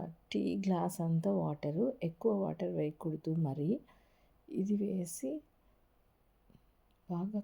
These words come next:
కలిపి ఇలా మూత పెట్టేసేయాలండి. మూత పెట్టి మీడియం ఫ్లేమ్ మీద ఒక టెన్ to ఫిఫ్టీన్ మినిట్స్ బాగా మరగనివ్వాలి. ఇలా చూడండి,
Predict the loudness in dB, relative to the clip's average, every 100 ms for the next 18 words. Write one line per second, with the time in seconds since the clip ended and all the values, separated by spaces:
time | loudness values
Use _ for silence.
0 | 0 2 2 4 4 4 4 0 -4 -12
1 | _ _ 6 8 8 2 -2 -2 -4 0
2 | -2 -2 -6 -6 -2 -2 -2 -8 _ _
3 | -2 0 2 0 -2 0 0 -2 _ 0
4 | 2 2 -2 -6 _ _ _ 8 10 10
5 | 10 8 8 6 6 6 6 4 4 2
6 | 2 -2 -10 _ _ -20 -20 _ -2 0
7 | 0 2 4 6 6 2 -2 -12 -2 2
8 | 4 4 2 2 0 -2 -2 0 0 4
9 | 8 8 6 6 8 8 6 2 0 2
10 | 2 2 -2 _ 0 0 0 -4 -8 -20
11 | _ _ 0 2 4 4 2